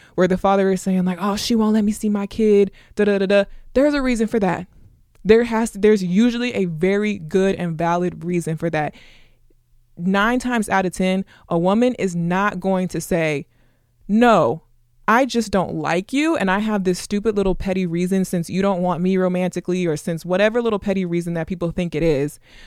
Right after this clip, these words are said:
So therefore, I'm not gonna let you see your kids just because I'm just being petty and I'm just being problematic." You really think that that's a good enough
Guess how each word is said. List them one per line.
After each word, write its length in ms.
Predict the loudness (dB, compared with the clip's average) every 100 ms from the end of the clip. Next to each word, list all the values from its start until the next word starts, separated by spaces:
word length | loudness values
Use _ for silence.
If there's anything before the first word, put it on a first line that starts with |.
| -4
So 160 | 0
therefore, 340 | 4 2 2 -2
I'm 140 | -2 -2
not 100 | -4
gonna 140 | -4
let 120 | -6
you 120 | -6
see 140 | -8 -6
your 160 | -6
kids 280 | -4 -4 -4
just 160 | -4 -4
because 220 | -2 -4
I'm 160 | -2 -4
just 160 | -4 -6
being 180 | -10
petty 360 | -6 -4 -2 -2
and 80 | -4
I'm 140 | -4
just 160 | -6 -6
being 160 | -6
problematic." 580 | -6 -6 -4 -4 -6 -8 -14 _ -20 -20 -20 _ -2
You 300 | 2 2 0
really 260 | -2 -2
think 300 | -2 -2 0
that 120 | 0
that's 220 | 0 0 -2
a 60 |
good 260 | -2 2 4
enough 320 | 4 0 -2